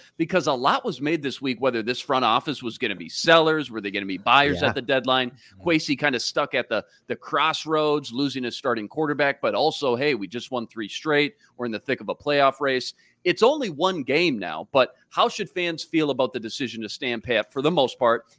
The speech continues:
Speaker 1: and keep their core, you know, nucleus intact with eight games to play after what you saw today without Kirk Cousins?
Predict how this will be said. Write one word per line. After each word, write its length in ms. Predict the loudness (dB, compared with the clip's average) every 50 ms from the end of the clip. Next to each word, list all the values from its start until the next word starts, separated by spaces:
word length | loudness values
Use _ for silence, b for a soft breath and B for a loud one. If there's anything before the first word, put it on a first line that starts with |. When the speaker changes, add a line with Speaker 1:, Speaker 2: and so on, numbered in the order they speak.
| -4 -4
Speaker 1:
and 120 | -4 -4
keep 220 | -2 -6 -6 -2
their 140 | -2 -2 -2
core, 500 | -2 0 2 4 6 6 6 4 2 -2 _ _ -8
you 100 | -4 -2
know, 120 | 0 0
nucleus 580 | 0 0 0 -2 0 0 0 0 0 0 0 -2
intact 420 | -6 -6 -2 0 0 0 0 0 -4
with 120 | -10 -6 -2
eight 200 | -2 -2 -2 -2
games 200 | -4 -4 -4 -6 -10
to 60 | -10
play 280 | -4 -2 0 0 2 0
after 240 | 0 -2 -2 -4
what 280 | -4 -2 -2 -2 -2 -6
you 40 | -8
saw 220 | -4 -2 0 0
today 520 | -2 -4 -4 0 2 2 2 2 -2 -4 -8 _ _ _ _
without 360 | -8 -6 0 2 0 0 0 -2
Kirk 200 | -8 -8 -8 -6
Cousins? 520 | -8 -8 -8 -8 -14 _ -20 -20 -20 -20